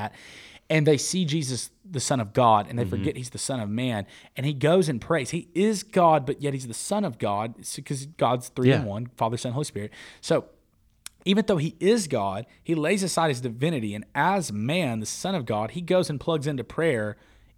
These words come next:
Speaker 1: Every morning, it says he would arise before, as was his custom, he'd arise before the sun was well off and everybody else was awake and go and pray. You'd always see him going and praying. At one point, he puts the disciples in a boat and sends them to a storm, and he goes alone to pray.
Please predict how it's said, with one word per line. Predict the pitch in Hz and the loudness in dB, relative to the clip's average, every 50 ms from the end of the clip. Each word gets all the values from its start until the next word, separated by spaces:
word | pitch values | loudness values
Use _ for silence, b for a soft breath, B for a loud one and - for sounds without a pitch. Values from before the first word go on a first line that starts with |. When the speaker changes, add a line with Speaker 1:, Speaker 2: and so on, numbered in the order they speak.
| _ _ _ - | _ _ _ 0
Speaker 1:
Every | 147 160 175 185 208 160 | 4 4 4 4 4 2
morning, | 135 131 165 185 160 113 | 2 2 0 0 0 -2
it | - - | -4 -4
says | 135 120 - | -6 -4 -4
he | 147 | -2
would | 143 131 | 0 0
arise | 117 107 107 104 120 147 147 131 | 0 0 0 0 0 0 0 -2
before, | 117 113 110 - - 143 139 131 - | -4 -6 -8 -6 -2 -2 -2 -2 -2
as | 127 120 113 | -4 -4 -4
was | 131 120 113 | -4 -6 -6
his | 110 - | -8 -6
custom, | - 143 135 - 113 107 | -4 -4 -4 -4 -8 -8
he'd | 131 127 | -6 -6
arise | 104 101 104 104 107 113 139 165 175 170 156 - | -6 -6 -4 -4 -2 0 0 0 -2 -2 -4 -8
before | - - 113 - - 151 143 | -10 -10 -10 -6 -4 -4 -4
the | 123 110 | -4 -6
sun | - - - 151 147 143 | -8 -6 -4 -4 -4 -2
was | 123 107 104 | -4 -4 -6
well | 110 110 110 | -6 -6 -4
off | 107 104 107 | -4 -6 -6
and | - 120 | -6 -8
everybody | 117 117 120 | -6 -4 -4
else | 117 104 | -4 -4
was | 110 107 98 | -6 -8 -8
awake | 95 113 120 110 - - | -6 -8 -8 -8 -10 -10
and | - 117 110 | -8 -8 -6
go | 113 113 104 | -6 -6 -8
and | 95 95 | -8 -12
pray. | - - 110 95 85 85 B B B B B B | -14 -12 -12 -12 -12 -14 B B B B B B
You'd | 147 - - | -6 -6 -2
always | 110 135 160 175 160 - | 0 2 2 2 0 -2
see | - 135 123 | -4 -6 -6
him | 120 110 107 | -6 -6 -2
going | 110 117 113 110 104 | -2 -2 -2 -2 -4
and | 95 - | -8 -8
praying. | - 117 107 101 B B B B | -8 -8 -8 -8 B B B B
At | - 147 135 | -2 -2 0
one | 156 220 302 330 | 2 0 0 0
point, | - - 190 175 156 147 B B B | 0 0 0 0 0 -2 B B B
he | B 208 196 | B -2 2
puts | - 233 220 - | 2 2 2 4
the | - 196 | 2 0
disciples | 160 147 - 180 185 202 196 180 143 | 0 0 0 2 0 2 2 0 0
in | 160 147 | 0 -2
a | 117 | -4
boat | 101 104 - 151 180 196 139 | -4 2 4 6 6 6 4
and | 143 | 0
sends | - - - 175 160 | -6 -4 -4 -2 -2
them | 165 170 139 | 0 0 0
to | - 151 127 | 0 -2 -2
a | |
storm, | - - - - 156 165 175 165 | -2 -4 -2 0 0 2 2 0
and | 127 120 | 0 -2
he | 151 | 2
goes | 143 151 143 143 139 | 4 6 6 6 6
alone | 123 127 123 131 127 127 127 123 | 4 2 2 2 2 2 2 0
to | 110 | -2
pray. | - - 165 143 98 - - | 2 4 4 4 4 0 -6